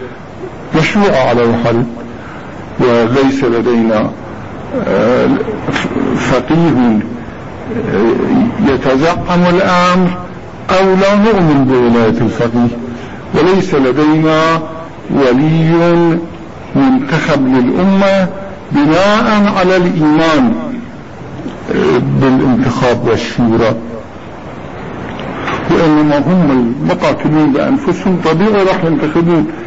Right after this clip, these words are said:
واحد يجعلونه أميرا على أنفسهم، بأكثر من هذا ما ممكن.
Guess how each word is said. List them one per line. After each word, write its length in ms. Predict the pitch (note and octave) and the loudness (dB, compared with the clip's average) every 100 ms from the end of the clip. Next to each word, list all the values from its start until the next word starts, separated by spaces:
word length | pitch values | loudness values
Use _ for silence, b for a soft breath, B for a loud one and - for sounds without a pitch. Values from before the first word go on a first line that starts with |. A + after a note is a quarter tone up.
| B B - - - | B B -14 -10 -2
واحد 400 | D3+ D#3+ E3 D3+ - | 2 2 2 -2 0
يجعلونه 720 | - - B2+ B2+ C#3 C#4 C4+ - - - - G#3 | 0 0 0 2 4 4 2 0 -4 -8 -4 0
أميرا 360 | G3 F3+ E3+ D#3+ | 4 4 2 0
على 160 | D3+ D#3 | 0 2
أنفسهم، 500 | C3+ C#3 B2 C#3+ C#3 | 2 0 0 2 2
بأكثر 420 | C#3 C3+ - C#3 | 2 0 0 2
من 260 | C3 C3 | 4 4
هذا 140 | C#3 C#3 | 4 4
ما 200 | C#3 B2 | 4 4
ممكن. 360 | A2 G2 - | 2 2 -2